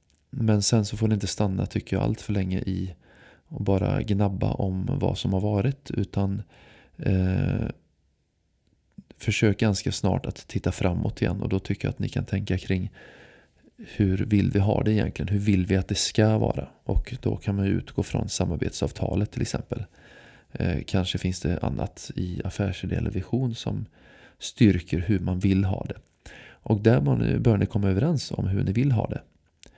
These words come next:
Eh, och när ni har gjort det så blir ju nästa steg att fundera på hur ska vi göra nu då?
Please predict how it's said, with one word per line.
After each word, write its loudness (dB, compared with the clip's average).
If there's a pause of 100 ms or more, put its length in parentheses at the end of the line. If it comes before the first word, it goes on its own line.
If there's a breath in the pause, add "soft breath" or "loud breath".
(520 loud breath)
Eh, 2 (140)
och -6
när 2
ni 0
har 0
gjort -2
det 0 (200)
så -4
blir -2
ju 0
nästa -4
steg -4
att -8
fundera -4
på -4 (380 soft breath)
hur -2
ska -2
vi 2
göra 2
nu 0
då? -4